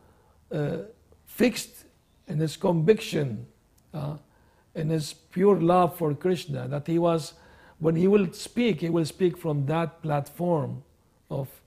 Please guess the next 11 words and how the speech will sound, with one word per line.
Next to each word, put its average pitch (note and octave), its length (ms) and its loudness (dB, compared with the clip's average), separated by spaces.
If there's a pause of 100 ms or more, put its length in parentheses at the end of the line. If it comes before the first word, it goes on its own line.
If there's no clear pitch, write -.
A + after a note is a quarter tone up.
(400)
of C#3+ 160 -6
Shuddha E3 340 0
Sattva, D3+ 560 -6
pure D3+ 220 -2
goodness, C#3 720 -4 (420)
uh, D3 200 -8 (540)
which C#3+ 180 -6
is C#3+ 140 -4
a C#3+ 40 -2
direct D3 500 0
contact D3 640 -4